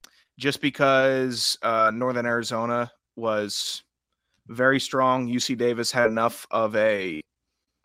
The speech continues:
you know, they have enough talent and enough skill for if you to beat them, they can come back on the ballot. But that's Montana's story this season, on, off, on, off team. And eventually,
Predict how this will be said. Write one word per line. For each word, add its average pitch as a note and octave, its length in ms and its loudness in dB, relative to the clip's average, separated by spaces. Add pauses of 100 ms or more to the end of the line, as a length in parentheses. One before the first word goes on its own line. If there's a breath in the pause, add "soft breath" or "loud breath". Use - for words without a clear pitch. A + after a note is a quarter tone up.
(160)
you D3+ 80 4
know, D3+ 100 8
they D#3 160 6
have D#3+ 200 6
enough C#3+ 240 2
talent B2 340 2
and A#2 100 -2
enough A2+ 220 -2
skill A2+ 340 2
for G#2 200 -2
if G#2 120 -6
you C3+ 120 2
to C#3+ 60 0
beat C3 260 2
them, B2 280 2 (360)
they A#2+ 120 2
can A#2 140 -8
come A#2+ 160 0
back G#2 220 2
on G#2+ 120 -2
the F#2 80 -6
ballot. E2 460 -2
But C#3 100 -4
that's F3 200 4
Montana's D#3+ 440 6
story C#3 300 4
this A2+ 140 0
season, A#2 320 -2
on, C#3 280 2
off, A#2+ 300 2
on, B2 220 0
off G#2 260 -2
team. - 340 -8 (380)
And C3 80 2
eventually, C#3 720 4